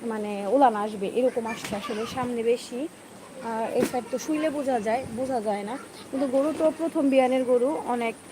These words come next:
আহ, মানে, উম, মানে কি বলবো আর, অল্প দিনে প্রেগনেন্ট হয়, যার কারণে হচ্ছে আমি চিন্তা করছিলাম যে, আহ, মানে কি হয়েছে না হয়েছে, বা মানে এত দুধ ঠুধ এবার পাবো না, যতখানি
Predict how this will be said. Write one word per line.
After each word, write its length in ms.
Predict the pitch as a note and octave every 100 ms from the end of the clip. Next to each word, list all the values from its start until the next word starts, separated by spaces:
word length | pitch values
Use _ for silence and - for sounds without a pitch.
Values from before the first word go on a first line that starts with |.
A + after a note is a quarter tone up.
| - - - -
আহ, 260 | G#3 G3+ G#3
মানে, 480 | G#3+ G#3+ G#3 G3+ G3 A3
উম, 320 | G#3 G3+ G#3
মানে 160 | G#3+ G#3 G#3
কি 80 | G3+
বলবো 220 | A3 G3
আর, 120 | F#3 F#3 - - -
অল্প 280 | A3+ A#3+ C#4+
দিনে 240 | B3+ B3
প্রেগনেন্ট 460 | B3+ B3 A3 A3+ A#3 B3+
হয়, 240 | A#3 D#4+ - - - - D4
যার 160 | A#3 A3+
কারণে 400 | A3+ A#3+ A#3 A#3+
হচ্ছে 440 | B3 A#3 - A#3+
আমি 340 | A3+ G#3 G#3 G#3 -
চিন্তা 220 | C#4 E4+
করছিলাম 560 | D4+ - A#3+ A3+ G#3
যে, 240 | G3+ G#3 G3 - - - -
আহ, 100 | G3+
মানে 360 | G3+ G#3 G3 G3 F#3 -
কি 140 | A#3+
হয়েছে 400 | A3 G#3+ - A#3+
না 100 | A3+
হয়েছে, 460 | A#3 A#3 - D4 A3+ - - - - G3+
বা 360 | G#3+ G#3 G3 G3 - - - - -
মানে 380 | G3+ G3 G3 F#3+ G3 G3
এত 200 | G3 A3 G#3 G3+ - B3+ G#3+ G#3+
দুধ 260 | A#3+ A3+
ঠুধ 140 | C4+ A3+ - - F#3+
এবার 160 | G#3 G#3+ -
পাবো 300 | C#4+ B3 F3+
না, 120 | F3+
যতখানি 500 | - C4 E4+ - F4+